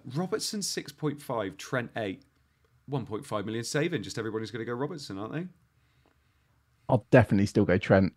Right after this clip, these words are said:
Speaker 1: Yeah, I will as well.
Speaker 2: He, <laughs> yeah, he's much more exciting. He's more nailed.
Speaker 1: Could be playing in midfield.
Speaker 2: I mean, if Robertson, let's say after a few weeks they were both consistently playing,
Speaker 1: Hmm.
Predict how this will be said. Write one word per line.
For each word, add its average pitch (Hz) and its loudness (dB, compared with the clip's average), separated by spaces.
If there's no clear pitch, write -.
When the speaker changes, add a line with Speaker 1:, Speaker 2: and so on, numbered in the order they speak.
Speaker 1:
Yeah, 57 -2
I - -4
will 107 -6
as 98 -8
well. 104 -4
Speaker 2:
He, 143 4
<laughs> 147 6
yeah, 113 8
he's 165 8
much 202 8
more 170 10
exciting. 127 6
He's 127 6
more 165 6
nailed. 117 4
Speaker 1:
Could 123 -4
be 113 -6
playing 113 -4
in 110 -6
midfield. 107 -2
Speaker 2:
I 143 0
mean, 180 2
if - 0
Robertson, 185 6
let's 214 8
say 196 10
after 180 10
a 165 8
few 156 8
weeks 151 8
they 147 8
were 139 8
both 131 4
consistently 123 0
playing, 117 6
Speaker 1:
Hmm. 107 -8